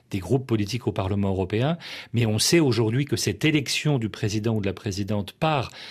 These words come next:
le Parlement européen depuis la première de Jean-Claude Juncker signifie que, d'une certaine façon, la présidence de la Commission est dépendante du Parlement européen. Et donc, Jacques Delors, sa capacité avait eu,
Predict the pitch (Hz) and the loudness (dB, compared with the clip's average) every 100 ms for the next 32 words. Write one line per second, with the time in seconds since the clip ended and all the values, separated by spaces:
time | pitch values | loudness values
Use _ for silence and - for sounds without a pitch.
0 | - - 113 113 101 107 107 101 101 107 | -12 -2 0 0 2 2 2 2 2 2
1 | 107 98 110 - 113 101 - 101 104 104 | 0 2 0 0 0 0 0 0 2 0
2 | - - 101 101 95 104 90 98 98 131 | -2 -8 -4 -2 -2 -2 0 0 0 2
3 | 147 175 170 - - - - - 127 120 | 2 2 0 -4 -12 -14 -4 0 2 2
4 | - 190 185 143 147 113 127 139 127 - | 2 2 2 2 2 2 0 2 2 2
5 | 110 104 104 - 185 127 - 113 101 113 | 0 2 0 0 0 0 0 0 0 0
6 | 104 95 92 92 92 - 165 170 - - | 0 0 -2 -2 -2 0 0 -2 -8 -20
7 | - 120 101 95 151 139 127 123 185 170 | 0 2 2 2 2 4 2 4 4 2
8 | - 104 101 104 104 101 95 90 92 87 | -2 -8 -4 -4 -2 -2 -2 -4 -4 -4
9 | - 117 120 147 - - - - - 107 | 0 0 4 2 0 -8 -18 -20 -4 0
10 | 117 117 123 175 185 - - 120 123 107 | 2 4 6 6 4 0 0 0 0 -2
11 | 107 131 180 139 110 120 143 | -2 2 4 4 4 4 2